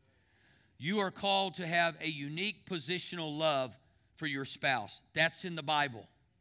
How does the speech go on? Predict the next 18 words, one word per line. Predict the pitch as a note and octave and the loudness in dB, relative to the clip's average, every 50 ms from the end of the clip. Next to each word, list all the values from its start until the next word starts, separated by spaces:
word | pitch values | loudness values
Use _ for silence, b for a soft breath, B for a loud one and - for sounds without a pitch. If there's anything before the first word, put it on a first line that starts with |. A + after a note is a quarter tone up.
| _ _ _ _ _ _ _ _ b b b b b b b b b b b b | _ _ _ _ _ _ _ _ b b b b b b b b b b b b
And | C3 D#3+ D#3+ | -2 2 4
that | F3 E3+ E3 - - _ _ _ _ _ _ _ _ _ _ _ _ _ _ _ _ - | 4 4 4 2 -6 _ _ _ _ _ _ _ _ _ _ _ _ _ _ _ _ -6
you're | D3 E3+ F3+ | -4 -2 2
not | F#3+ G#3 G#3+ G3+ D#3 | 2 4 4 2 2
having | D#3 G#3 A3 A3 G3 F#3+ E3+ C3+ | 2 0 0 2 0 -2 -6 -6
to | E3 D#3+ | -6 -2
lay | D#3+ D#3+ E3 | 0 0 0
your | D#3+ D#3 D#3 | 0 -2 0
life | D#3 D#3 D#3+ D3+ C3+ A2+ | 2 2 2 2 2 -2
down | D#3 D#3 D3+ D3+ | -2 -2 -2 -2
for | - D#3+ D#3 | -4 -4 -4
everybody, | D#3 D#3 D#3 E3+ F#3+ F#3 | -4 0 0 0 0 0
though | D#3 F3 F#3 F#3 | 0 -2 -2 -2
there | E3 F3 F#3 F#3 | 0 -2 -2 0
may | F3+ F3 F3+ | 0 -2 -2
be | E3+ F3+ F3+ E3+ | -2 -2 -4 -4
a | |
time | E3+ - F3+ F3 F3+ F#3 G3+ G#3 - | -4 -2 0 2 4 4 2 2 -4